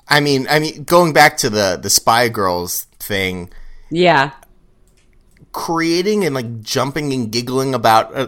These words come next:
Speaker 1: their new alliance in front of <laughs>
Speaker 2: <laughs> Tiffany.
Speaker 1: Tiffany, who's just sitting there. It's like,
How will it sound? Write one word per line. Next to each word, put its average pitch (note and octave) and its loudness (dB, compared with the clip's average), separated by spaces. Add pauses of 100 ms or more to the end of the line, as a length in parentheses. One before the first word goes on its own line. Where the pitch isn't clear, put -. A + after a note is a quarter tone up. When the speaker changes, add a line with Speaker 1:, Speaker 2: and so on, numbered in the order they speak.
Speaker 1:
their A#2+ 0
new A#2+ 0
alliance G#2+ -2
in A#2+ -10
front A#2 4
of C#3+ -6 (160)
<laughs> D4+ -10
Speaker 2:
<laughs> - -8
Tiffany. C#4+ 6
Speaker 1:
Tiffany, F#3 4
who's G3 0
just E3+ 0
sitting C#3+ 0
there. C#3+ -6 (540)
It's - 0
like, G3 2